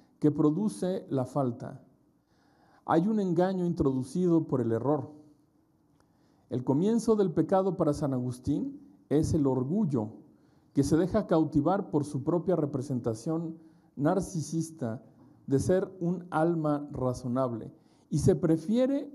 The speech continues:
a sí mismo sobre Dios. Una especie de ego metafísico, ¿eh? Qué chido. Con San Agustín, el mal queda en el ámbito de la capacidad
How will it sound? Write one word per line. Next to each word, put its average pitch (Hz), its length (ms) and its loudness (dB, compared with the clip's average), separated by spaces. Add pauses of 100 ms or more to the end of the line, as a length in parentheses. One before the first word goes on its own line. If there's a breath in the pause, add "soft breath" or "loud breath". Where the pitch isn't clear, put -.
(120)
a 156 160 -4
sí 240 300 0
mismo 170 600 0 (480)
sobre 196 400 0
Dios. - 420 -6 (1120)
Una 123 100 -4
especie 139 420 -6
de 110 280 -6
ego 131 300 -6
metafísico, 113 800 -10
¿eh? - 180 -10
Qué - 160 -8
chido. - 260 -14 (1120 soft breath)
Con 190 220 4
San 208 200 2
Agustín, 233 720 0
el 151 200 4
mal 202 320 0
queda 180 540 2
en 139 160 2
el 147 120 2
ámbito 180 420 2
de 147 100 2
la 127 140 2
capacidad 135 680 0